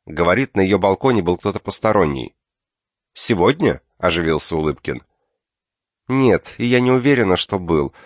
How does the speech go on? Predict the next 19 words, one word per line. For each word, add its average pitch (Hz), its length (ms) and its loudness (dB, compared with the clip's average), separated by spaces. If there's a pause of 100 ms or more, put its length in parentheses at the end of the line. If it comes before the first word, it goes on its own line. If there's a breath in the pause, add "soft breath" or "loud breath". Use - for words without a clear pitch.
(140)
но 107 160 0
будто 139 320 -4
вещи 135 320 0
по-другому 85 480 -2
расставлены. 69 720 -4 (720)
Веревка 95 480 0
для 90 180 0
сушки - 320 -6
белья 82 340 -2
сорвана". 85 540 0 (760)
Про 82 140 0
голубиное 73 500 -2
дерьмо 73 360 -2
она 78 140 2
упоминать 69 480 -4
не 76 80 -4
стала. - 460 -6 (920)
"Может, 104 380 0
ветер? 104 500 -2